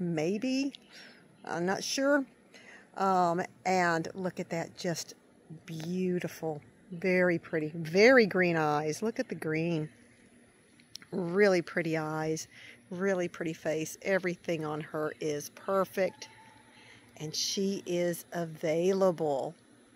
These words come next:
So I will leave the contact information with my website link at the bottom description below this video if you'd like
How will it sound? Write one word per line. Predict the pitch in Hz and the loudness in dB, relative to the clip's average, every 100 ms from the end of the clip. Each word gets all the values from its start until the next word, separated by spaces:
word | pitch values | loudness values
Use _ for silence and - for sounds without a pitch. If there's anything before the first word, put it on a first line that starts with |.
| - - - - - - - - - | -20 -20 -20 -20 -20 -20 -20 -20 -14
So | - - | -10 -8
I | 147 165 | -6 -4
will | 185 185 170 | -2 -2 0
leave | 185 185 190 175 | 0 0 -2 -2
the | 165 | -2
contact | - 190 190 - 180 - | -2 0 0 0 -2 2
information | 196 - 185 185 196 226 302 349 392 - - - | 0 2 0 2 2 0 -2 -2 -4 -8 -20 -12
with | 185 175 | -8 -4
my | 165 160 160 | 2 2 2
website | 175 196 208 247 233 | 2 0 4 6 6
link | 226 233 269 | 6 4 4
at | 214 - | 2 2
the | 165 | -2
bottom | 151 156 165 190 196 208 - - - - | 2 6 6 6 2 0 -6 -20 -20 -6
description | 180 - 220 - 247 220 | -4 4 2 4 0 4
below | 196 185 196 | 4 4 4
this | 196 190 190 | 4 0 0
video | 180 202 220 254 254 | 4 4 4 2 2
if | 220 | 0
you'd | 175 | -2
like | 170 165 | 2 0